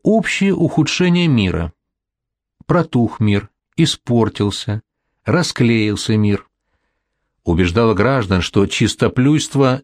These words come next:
ненадолго. Люди аккуратно, намеками – убеждали друг друга, что убийство себе подобных не есть абсолютное зло.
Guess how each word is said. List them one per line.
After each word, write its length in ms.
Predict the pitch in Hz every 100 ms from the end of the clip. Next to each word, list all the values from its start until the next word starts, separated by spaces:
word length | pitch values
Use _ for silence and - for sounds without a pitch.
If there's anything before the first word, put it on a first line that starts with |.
| -
ненадолго. 880 | 127 131 151 139 160 90 78 - - _ _ _ _ _ _
Люди 280 | - 160 175
аккуратно, 720 | 160 - 127 98 92 90 104
намеками – 760 | 113 151 107 98 90 98 90 92 _ _ _ _ _ -
убеждали 500 | 104 120 147 180 202
друг 240 | 175 185
друга, 240 | 151 156 139
что 220 | - 143
убийство 500 | 143 139 180 - 160
себе 320 | 139 160 160
подобных 720 | 156 170 160 208 147 85 - - -
не 220 | 113 147
есть 340 | 160 202 -
абсолютное 640 | - 143 - 156 151 147 135
зло. 260 | - 76